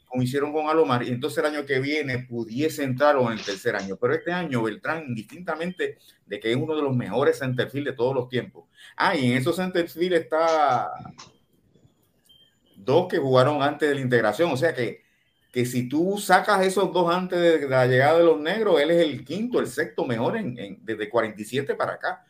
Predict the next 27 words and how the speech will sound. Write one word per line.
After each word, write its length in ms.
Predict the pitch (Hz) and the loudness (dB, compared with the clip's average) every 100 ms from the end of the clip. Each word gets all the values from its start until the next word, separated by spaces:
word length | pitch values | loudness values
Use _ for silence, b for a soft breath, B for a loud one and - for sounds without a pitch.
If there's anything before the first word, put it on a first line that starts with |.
| b | b
O 40 | |
sea, 80 | - | -4
estamos 260 | 190 104 110 | -2 -2 0
hablando 380 | 127 123 185 240 | 2 2 2 2
de, 420 | 185 127 101 - b b _ _ | 2 0 -2 -6 b b _ _
de, 200 | 95 87 | -8 -8
de 80 | 92 | -8
unos 220 | 92 127 | -4 -4
números 360 | 110 104 170 208 | -2 0 0 0
espectaculares 800 | 131 113 - 95 87 92 135 135 | 0 -4 -4 -8 -4 -2 0 -2
como 220 | 98 92 | -4 -6
pelotero. 540 | 95 90 117 123 90 - _ _ - | -6 -8 -4 -4 -4 -12 _ _ -4
Pero 200 | 131 120 | 0 0
me 100 | 113 | 0
parece 420 | 107 135 165 185 | 0 0 0 -4
que 240 | 143 135 | -4 -2
eso 200 | 165 175 | -2 -2
que 100 | 170 | -4
pasó 640 | 156 131 131 170 165 160 160 | -2 0 2 4 4 0 -2
con, 340 | 131 123 120 | 0 0 -2
con 200 | 127 120 | -2 0
la 160 | 117 117 | 0 0
se-, 280 | - 185 143 | -2 -2 -2
la 220 | 117 104 | 0 0
robo 300 | 123 160 170 | 2 2 4
de 80 | 160 | 4
señas, 480 | 202 208 165 143 | 2 0 0 -4